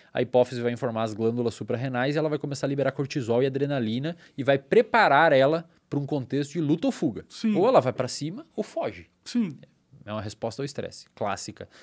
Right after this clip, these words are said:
Speaker 1: Isso já é muito bem caracterizado desde mil novecentos e trinta e seis por um cara chamado Rancelier.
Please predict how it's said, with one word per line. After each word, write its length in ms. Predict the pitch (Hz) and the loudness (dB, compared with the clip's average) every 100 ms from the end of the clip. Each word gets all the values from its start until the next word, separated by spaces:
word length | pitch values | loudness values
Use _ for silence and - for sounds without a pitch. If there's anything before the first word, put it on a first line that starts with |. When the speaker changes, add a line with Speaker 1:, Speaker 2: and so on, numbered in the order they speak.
| - _ | -20 _
Speaker 1:
Isso 180 | - 117 | -12 -6
já 80 | 113 | -4
é 40 | |
muito 300 | 113 120 143 | -4 -6 -6
bem 140 | 120 110 | -8 -8
caracterizado 680 | 117 104 110 101 92 101 110 | -8 -10 -10 -6 -4 -4 -6
desde 280 | 101 120 | -10 -10
mil 120 | 123 120 | -10 -10
novecentos 320 | 113 127 113 | -10 -12 -14
e 40 | |
trinta 240 | 107 113 117 | -14 -14 -12
e 60 | |
seis 240 | 104 101 98 | -10 -12 -12
por 120 | 113 | -14
um 60 | |
cara 140 | 104 104 | -10 -10
chamado 240 | - 101 | -10 -12
Rancelier. 580 | 98 104 107 123 113 85 | -10 -10 -10 -10 -8 -10